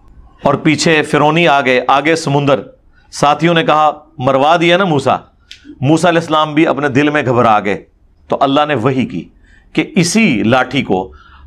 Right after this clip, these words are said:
आप मारें पानी के ऊपर, ये रास्ता बना देगी। तो मूसा अलैहिस्सलाम ने वो मारी तो रास्ता बन गया। यानी उस वक्त से पहले वो लाठी सिर्फ अजदहा बन सकती थी, रास्ता नहीं निकाल सकती थी, और ना मूसा अलैहिस्सलाम को इस बात का पता था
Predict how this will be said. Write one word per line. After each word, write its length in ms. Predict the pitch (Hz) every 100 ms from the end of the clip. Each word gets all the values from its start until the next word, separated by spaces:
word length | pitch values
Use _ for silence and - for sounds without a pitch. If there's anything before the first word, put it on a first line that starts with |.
| - -
आप 260 | 175 185 180
मारें 460 | 175 185 196 185
पानी 260 | 180 185 190
के 80 | 190
ऊपर, 220 | 175 185
ये 100 | 180
रास्ता 300 | 165 156 -
बना 220 | 170 160 147
देगी। 260 | 139 123 123 - - _ _ _ _ _ -
तो 60 |
मूसा 260 | 120 139 165
अलैहिस्सलाम 640 | 156 151 139 143 127 107 - _ _
ने 140 | 127 131
वो 500 | 127 120 107 - - - -
मारी 300 | 110 120 139
तो 100 | -
रास्ता 320 | 98 101 - 147
बन 180 | 135 127
गया। 160 | 113 - - - - 139
यानी 160 | 156 180
उस 240 | 202 -
वक्त 160 | 185 185
से 80 | 175
पहले 360 | 160 151 156 151 - -
वो 100 | 135
लाठी 340 | 139 143 170 170
सिर्फ 240 | 165 -
अजदहा 400 | 151 110 120 165 170
बन 160 | 147 143
सकती 320 | 156 - 135
थी, 160 | 123 117 113 - - _ _ _ -
रास्ता 500 | 113 147 165 - 202
नहीं 140 | 175 165
निकाल 280 | 151 135 139
सकती 300 | 135 135 123
थी, 180 | 127
और 160 | 135 131
ना 140 | 143 139
मूसा 240 | 131 139
अलैहिस्सलाम 400 | 135 127 120 117
को 100 | 131
इस 60 | 104
बात 220 | 104 101
का 100 | 120
पता 240 | 110 104
था 120 | 95